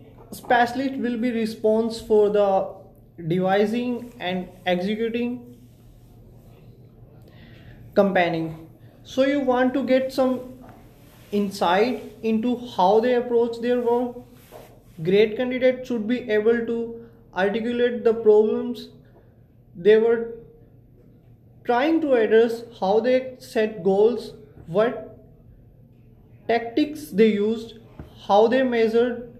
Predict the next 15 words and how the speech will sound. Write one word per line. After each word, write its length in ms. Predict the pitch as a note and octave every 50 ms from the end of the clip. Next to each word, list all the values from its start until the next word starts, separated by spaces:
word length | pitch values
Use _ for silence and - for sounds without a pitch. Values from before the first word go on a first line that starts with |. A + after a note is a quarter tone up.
| - -
their 180 | F#3 G3+ G3+ G3+
result. 540 | F#3+ F#3+ F#3 F#3 G3+ G3+ G#3 G#3+ B3 B3 - - - - - - - - - - - - - - - - - - - - -
And 120 | A#3+ B3+
another 340 | C4 B3 A#3 A#3+ A#3 B3 B3+
thing, 260 | B3 B3+ A3+ A#3 A#3+
it's 480 | B3 C4 B3 - - - - - - -
not 420 | - F#3+ G3+ A3 A#3+ C4+ C#4+ C4 -
necessary 500 | C#4 C#4 C4 C4+ B3+ B3+ B3+ B3 C4 C4+
that 360 | B3+ B3 A#3+ A3+ A3+ - - - - - _ _ - - - - - -
the 120 | F#3+ G3+
campaigning 720 | G3+ - G#3+ G#3+ G#3+ G#3+ A#3+ A#3+ B3+ C4 C#4 C#4 C#4 C4+
was, 400 | C4 C4 C4 C4 B3+ - - - - - - - - _ - - - - - - - - - - - - - - - - - - - - - - - - - - - - - - -
was 220 | G#3 G#3 A#3 A#3+ A#3
a 120 | B3 A3+
success 720 | - G3+ F#3+ - - - G#3+ A3+ A#3+ C4 - - - -